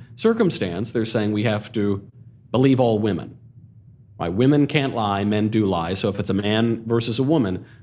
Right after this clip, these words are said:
the woman has to be telling the truth. The premise of intersectionality is that people can be divided up in a hierarchy of oppression. And the more oppressed people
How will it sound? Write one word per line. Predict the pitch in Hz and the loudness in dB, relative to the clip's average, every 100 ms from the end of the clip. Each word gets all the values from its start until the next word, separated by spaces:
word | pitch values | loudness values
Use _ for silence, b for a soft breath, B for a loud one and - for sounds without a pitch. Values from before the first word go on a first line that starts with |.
| - | -6
the | |
woman | 104 107 92 92 95 107 - - - - - - | -2 0 0 -2 -4 -8 -20 -20 -20 -20 -12 -2
has | 117 107 | -2 0
to | 101 | -4
be | |
telling | 95 85 80 | -2 -2 -2
the | 85 | -2
truth. | - 165 - - - - - - - - - - | 0 0 -2 -14 -20 -20 -20 -20 -20 -20 -20 -10
The | 104 | -8
premise | - - 135 160 131 | -6 -2 2 4 2
of | 117 | 0
intersectionality | 113 113 107 98 - 87 82 85 85 - | 0 -2 -2 -4 -4 -8 -8 -10 -12 -8
is | 110 104 | -6 -4
that | 92 | -4
people | - 110 117 | -2 0 0
can | 110 101 | 0 0
be | 95 | 0
divided | 90 87 87 87 | -2 -2 -2 -2
up | 85 82 | -4 -6
in | 95 87 | -8 -8
a | 85 | -10
hierarchy | - 110 110 104 95 95 87 | -4 0 2 2 0 -2 -6
of | 85 | -6
oppression. | 85 - 90 - - - B B B B B | -10 -6 -6 -6 -10 -16 B B B B B
And | 87 85 | -6 -2
the | |
more | 98 117 135 135 - | 2 4 2 0 -4
oppressed | - 202 214 - - | -2 0 0 -2 -4
people | 92 80 67 95 | -4 -4 -8 -8